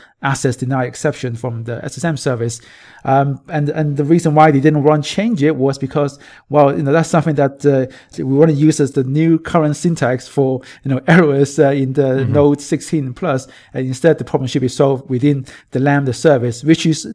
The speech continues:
Speaker 1: know, true, is, is good argument. It should be fixed in the Lambda service. But in the meantime, you know, your user just gotta be hanging there getting errors, uh, from S S M and not knowing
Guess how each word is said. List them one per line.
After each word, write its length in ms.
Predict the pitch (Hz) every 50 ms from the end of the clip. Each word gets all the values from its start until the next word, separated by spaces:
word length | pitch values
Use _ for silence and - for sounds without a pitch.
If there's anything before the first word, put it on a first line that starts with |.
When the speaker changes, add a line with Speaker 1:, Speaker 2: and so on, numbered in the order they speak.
| _
Speaker 1:
know, 220 | - 131 117 117 - _ _ _
true, 300 | - - 277 190 143 135
is, 160 | 139 143 143
is 120 | 143 131 -
good 140 | - 170
argument. 520 | 165 165 170 165 - 143 120 123 143 143 - - - - -
It 80 | 131 131
should 140 | - 190 147
be 80 | 127
fixed 260 | - - 156 147 -
in 40 | 139
the 80 | 131 127
Lambda 280 | 143 147 151 139 127
service. 460 | 117 - - 190 175 131 120 127 127 -
But 300 | - 139 131 127 127 - - _ _
in 100 | - 139
the 60 | 127
meantime, 480 | 127 156 196 190 - 170 165 160 156 147 - - - - -
you 80 | -
know, 80 | 135 135
your 180 | 135 135 139 135
user 400 | 139 156 214 240 - 190 175 160
just 180 | - 185 -
gotta 120 | 202 185 156
be 100 | 147 135
hanging 300 | 135 170 170 165 165 151
there 260 | 156 156 151 151 147
getting 400 | 147 - 160 170 160 156 156 -
errors, 480 | 165 165 156 135 131 139 135 - -
uh, 120 | 139 135 127
from 180 | - 135 135
S 140 | 151 151 -
S 80 | - -
M 240 | 185 180 175 151 135
and 100 | 127 151
not 140 | 160 147
knowing 320 | 147 151 147 143 147 143